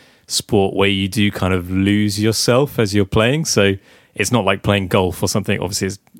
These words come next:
you know, it was physically very different, but you don't, you aren't really, like, operating in the same way mentally, are you? You're, you're in the zone. Uh, and if, if the ball's there to be won,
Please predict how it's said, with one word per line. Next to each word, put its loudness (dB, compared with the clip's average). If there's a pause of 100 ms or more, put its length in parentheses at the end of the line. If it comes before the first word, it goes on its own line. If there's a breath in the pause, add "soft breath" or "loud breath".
(100)
you -10
know, -10
it -10
was -6
physically -2
very 2
different, -2
but 0 (280 loud breath)
you -6
don't, -2
you 2
aren't 0
really, 0
like, -2 (180)
operating 0
in -2
the -2
same -2
way 0
mentally, 0
are 2
you? -2
You're, -2
you're -2
in -2
the 0
zone. 0 (480 soft breath)
Uh, -10 (300)
and 0
if, -6 (140)
if -2
the 0
ball's 0
there 2
to 0
be 0
won, 0